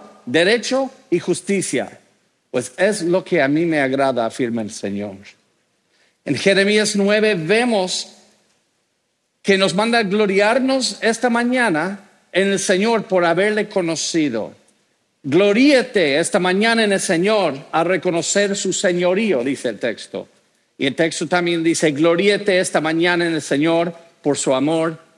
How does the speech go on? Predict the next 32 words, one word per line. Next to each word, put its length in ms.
derecho 720
y 160
justicia". 880
Y 120
el 100
apóstol 440
Pablo 300
cita 540
este 240
texto 380
en 100
el 80
Nuevo 300
Testamento, 880
según 400
de 120
Corintios 520
diez, 280
diecisiete, 840
"Más 320
bien, 280
si 200
alguien 480
ha 140
de 100
gloriarse, 840
que 140
se 180
gloríe 420
en 100
el 120
Señor, 540